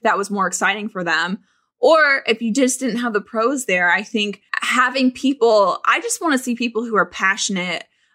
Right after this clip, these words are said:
about what they do. I think that's what makes the Olympics so special, is that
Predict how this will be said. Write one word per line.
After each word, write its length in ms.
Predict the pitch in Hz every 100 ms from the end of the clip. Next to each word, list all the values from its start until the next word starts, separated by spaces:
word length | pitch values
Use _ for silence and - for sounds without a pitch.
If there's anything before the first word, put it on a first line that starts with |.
| -
about 180 | 165
what 160 | 196 208
they 140 | 196
do. 220 | 185 196 185
I 80 |
think 220 | 185 202 233
that's 240 | 202 202
what 100 | 180
makes 200 | 196 190
the 140 | 196
Olympics 480 | 180 196 190 190 -
so 160 | - 170
special, 540 | - 185 196 - 180
is 160 | 175 180
that 300 | 185 180 175